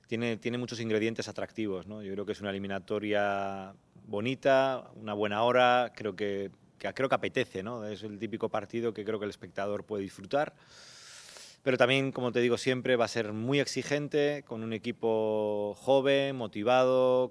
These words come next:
también con jugadores con experiencia, bueno, unos para unos. No sé, yo creo que, que en ese sentido, creo que futbolísticamente, creo que va a ser una eliminatoria atractiva.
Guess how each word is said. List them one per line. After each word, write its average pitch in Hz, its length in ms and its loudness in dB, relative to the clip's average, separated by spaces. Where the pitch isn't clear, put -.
también 117 280 -6
con 110 80 -6
jugadores 110 320 -2
con 107 120 -10
experiencia, 117 1120 -2
bueno, 113 260 -6
unos 110 200 -6
para 104 200 0
unos. 117 600 -4
No 127 100 -8
sé, 101 260 -8
yo 107 80 -10
creo 110 160 -4
que, 101 920 -2
que 117 80 -6
en 104 100 -6
ese 107 160 -8
sentido, 110 440 -2
creo 104 200 0
que 98 280 -4
futbolísticamente, 107 1600 -2
creo 110 100 -8
que 107 80 -6
va 104 40 -2
a - 40 -8
ser 110 100 -12
una 104 60 -6
eliminatoria 95 1160 -6
atractiva. 107 600 -8